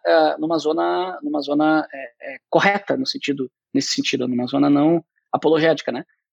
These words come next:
Então, eu me lembro que lá o texto foi reformulado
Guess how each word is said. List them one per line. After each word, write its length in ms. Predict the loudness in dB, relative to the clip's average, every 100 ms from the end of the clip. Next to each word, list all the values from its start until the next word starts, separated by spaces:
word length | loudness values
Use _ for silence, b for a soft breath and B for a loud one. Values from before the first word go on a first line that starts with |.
| _
Então, 320 | 0 2 4
eu 60 | 4
me 80 | 4
lembro 220 | 2 0
que 100 | 0
lá 120 | 2
o 80 | 2
texto 320 | 2 2 2
foi 140 | -4 -2
reformulado 880 | -2 0 0 2 2 2 0 -4